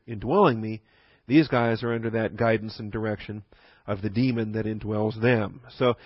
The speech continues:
it is an interesting phrase, en pneumati akatharto. And, uh, if we, if we would just take off that akatharto, we would say en pneumati, in the Spirit.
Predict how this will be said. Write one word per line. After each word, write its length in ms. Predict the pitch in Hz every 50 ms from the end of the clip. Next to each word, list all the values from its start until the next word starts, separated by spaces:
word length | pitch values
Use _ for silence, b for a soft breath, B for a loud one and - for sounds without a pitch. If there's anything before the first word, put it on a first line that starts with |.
| B B B B
it 100 | 110 120
is 140 | 156 175 151
an 80 | 160
interesting 400 | 160 160 - - 135 - 147 131
phrase, 340 | - - 147 131 113 110 113 131
en 420 | - 135 147 160 170 196 208 190 - 131
pneumati 720 | 131 127 147 165 165 160 160 151 - - 151 147 147 151
akatharto. 1000 | - 135 135 - - 123 - - 156 160 165 160 - - - 123 104 90 90 - - _ _ _ _ _ _ _ _ _ _ _ _ _ _ _ _ _ -
And, 340 | 123 117 120 123 120 113 120
uh, 220 | 117 113 107 127 120
if 100 | 110 - -
we, 220 | 123 120 117 113
if 140 | - - -
we 80 | 113 104
would 140 | 104 104 110
just 200 | 151 - 208 -
take 200 | - 196 185 180
off 180 | 180 180 165
that 120 | 170 143 147
akatharto, 720 | 156 156 - - - - 220 277 302 - - 131 123 139
we 80 | 147
would 160 | 139 135 135
say 260 | - - 139 131 131 -
en 280 | - 143 151 151 151 147
pneumati, 540 | 135 131 143 202 226 - - - 104 107 113
in 140 | 143 151 156
the 80 | 156
Spirit. 320 | - - 233 233 - -